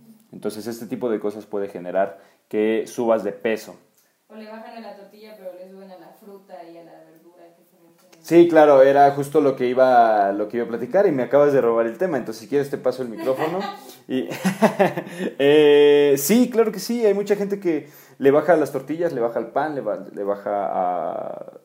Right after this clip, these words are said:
Speaker 1: el pan dulce también, al arroz, a todo, a los cereales,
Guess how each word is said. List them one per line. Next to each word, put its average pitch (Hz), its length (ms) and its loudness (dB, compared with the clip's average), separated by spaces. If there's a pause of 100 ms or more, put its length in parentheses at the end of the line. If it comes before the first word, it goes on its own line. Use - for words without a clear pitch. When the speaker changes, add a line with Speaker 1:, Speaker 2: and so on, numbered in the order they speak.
(140)
Speaker 1:
el 104 220 -6
pan 110 180 -2
dulce 131 300 -4
también, 113 580 -10 (300)
al 98 360 -2
arroz, 101 440 -2
a 101 120 -10
todo, 135 280 -4
a 127 40 -2
los 92 160 -8
cereales, 120 540 -6